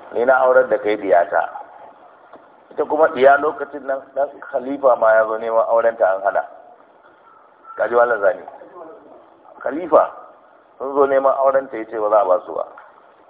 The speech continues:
Ya ce, "Kawai na auren ma da ita." Saboda haka ƴan waɗanda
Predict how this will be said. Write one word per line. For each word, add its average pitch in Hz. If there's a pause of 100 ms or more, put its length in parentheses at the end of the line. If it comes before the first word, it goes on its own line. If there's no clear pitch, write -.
(920)
Ya -
ce, 131
"Kawai 131
na 113
auren 113
ma 117
da 87
ita." - (720)
Saboda 104
haka 110
ƴan 120
waɗanda 110